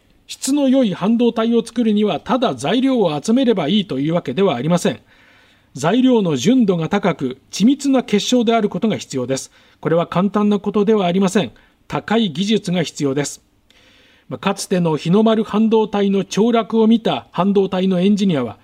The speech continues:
日本の復権は技術的にも資金的にもかなり厳しいのではないかと話します。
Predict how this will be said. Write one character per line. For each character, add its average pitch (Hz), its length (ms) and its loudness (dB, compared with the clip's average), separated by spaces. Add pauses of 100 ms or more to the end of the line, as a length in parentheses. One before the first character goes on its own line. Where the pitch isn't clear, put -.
(320)
日 165 140 2
本 170 300 -2
の 170 100 0
復 - 200 -12
権 170 220 -2
は 170 180 -4 (360)
技 143 160 -4
術 185 280 -2
的 208 220 0
に 214 80 4
も 151 160 0
資 - 140 -8
金 233 200 4
的 240 180 0
に 240 80 6
も 180 200 0 (180)
か 233 140 0
な 247 100 2
り 143 160 -6
厳 226 260 0
し 285 140 0
い 254 40 4
の 196 140 2
で 160 80 -2
は 123 120 -2
な 151 120 -4
い 135 80 -2
か 165 140 -8
と 165 80 0
話 120 240 -10
し 113 80 -14
ま 107 60 -14
す。 - 180 -14